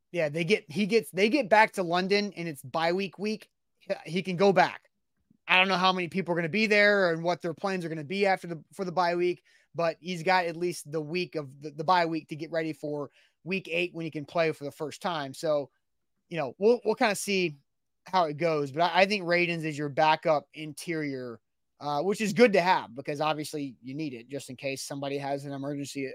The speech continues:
surgery <laughs> like, uh, Peter Skronsky had. All right, Sam, it's now time for Tuesday,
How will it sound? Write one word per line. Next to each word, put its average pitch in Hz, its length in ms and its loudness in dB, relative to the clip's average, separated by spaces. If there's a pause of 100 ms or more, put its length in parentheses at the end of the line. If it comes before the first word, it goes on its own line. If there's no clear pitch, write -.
surgery 113 460 -6 (200)
<laughs> 226 260 -8
like, 147 260 -10 (440)
uh, 135 200 -8
Peter 143 180 -8
Skronsky 131 480 -10
had. 110 120 -8 (580)
All 202 80 12
right, 214 140 12
Sam, 202 420 8
it's 190 320 0
now 202 180 8
time 196 380 4
for 180 120 -2
Tuesday, 254 720 8